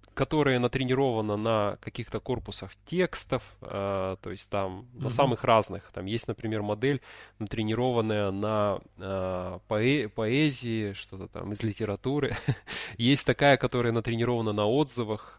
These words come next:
Speaker 1: Э, они используются
Speaker 2: А как она работает?
Speaker 1: э,
Speaker 2: То есть, например, я что ей могу дать и что она мне
Speaker 1: Она
Speaker 2: вернёт?
Speaker 1: по-своему как-то классифицирует, э, э, тексты. И, например, если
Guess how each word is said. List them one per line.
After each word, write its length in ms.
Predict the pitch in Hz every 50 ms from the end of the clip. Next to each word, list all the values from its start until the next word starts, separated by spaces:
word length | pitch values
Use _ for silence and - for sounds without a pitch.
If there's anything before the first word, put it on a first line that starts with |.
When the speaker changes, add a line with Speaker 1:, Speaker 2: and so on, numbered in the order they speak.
| - -
Speaker 1:
Э, 520 | - 98 104 101 98 98 98 98 98 98 - - - - - - - _ -
они 220 | 135 135 175 196
используются 560 | 170 - - 165 165 147 139 139 127 - 131 - _ _ -
Speaker 2:
А 60 | 127
как 160 | - 156 147 147
она 140 | 135 123
работает? 420 | 117 117 113 113 110 - 107 101 117
Speaker 1:
э, 540 | 113 113 113 113 110 110 110 107 107 104 - - - - - -
Speaker 2:
То 60 | - 123
есть, 180 | 107 - -
например, 480 | 139 143 131 - 151 156 151 147 139 127
я 520 | 120 117 120 120 123 120 120 117 113 110
что 260 | - - - - 131 120
ей 200 | 113 107 107 104
могу 320 | 104 107 104 107 113 113
дать 260 | 117 131 156 156 -
и 20 | 123
что 180 | - - - 120
она 100 | 113 110
мне 120 | 104 -
Speaker 1:
Она 280 | 127 131 170 214 240 226
Speaker 2:
вернёт? 0 |
Speaker 1:
по-своему 580 | - - 170 - - 180 208 220 196 185 160 139
как-то 300 | - 175 185 - - -
классифицирует, 1040 | - 147 135 - - - 147 - - - 196 208 202 165 131 120 110 104 - - -
э, 580 | 117 110 107 107 104 104 101 101 101 95 95 98 98 101 - - - 110
э, 320 | 107 101 101 98 98 98 -
тексты. 600 | - - 160 202 - - - - - 107 95 - - - - - - - -
И, 240 | - 127 127 135 131
например, 480 | 127 127 - - 143 147 151 151 135
если 500 | 127 131 147 - - 135 127 123 117 107